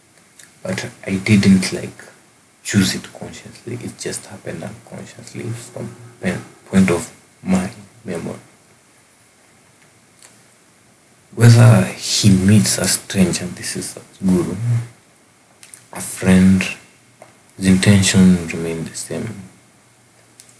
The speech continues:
His involvement is total. He may communicate and act differently, but internally, he remains the same.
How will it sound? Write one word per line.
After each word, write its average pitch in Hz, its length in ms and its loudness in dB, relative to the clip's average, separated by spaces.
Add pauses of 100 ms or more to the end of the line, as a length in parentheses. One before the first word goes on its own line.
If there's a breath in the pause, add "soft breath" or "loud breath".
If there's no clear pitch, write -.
(680)
His 98 260 -2
involvement 95 720 2
is 120 80 -6
total. - 420 -10 (1120)
He - 140 -8
may 92 120 6
communicate 90 1120 -10 (340)
and - 240 -6
act - 380 -6 (380)
differently, 87 640 -10
but 85 240 -8 (640)
internally, 95 640 0 (840)
he 92 320 -2 (360)
remains 80 420 -8 (160)
the - 80 -20
same. - 460 -8